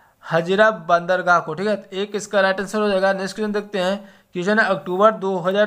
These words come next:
तेईस में भारत का औद्योगिक उत्पादन वृद्धि बढ़कर सोलह महीने के उच्चतम स्तर पर पहुंच गई है। कितना प्रतिशत पर, पर पहुंच गई है? तो ग्यारह पॉइंट सात प्रतिशत। तो इसका राइट आंसर दो हो जाएगा।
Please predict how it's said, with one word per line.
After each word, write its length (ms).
तेईस 300
में 240
भारत 440
का 120
औद्योगिक 640
उत्पादन 500
वृद्धि 340
बढ़कर 440
सोलह 300
महीने 340
के 120
उच्चतम 520
स्तर 340
पर 160
पहुंच 320
गई 160
है। 100
कितना 320
प्रतिशत 520
पर, 120
पर 220
पहुंच 260
गई 180
है? 180
तो 180
ग्यारह 260
पॉइंट 280
सात 300
प्रतिशत। 420
तो 60
इसका 220
राइट 160
आंसर 180
दो 160
हो 120
जाएगा। 300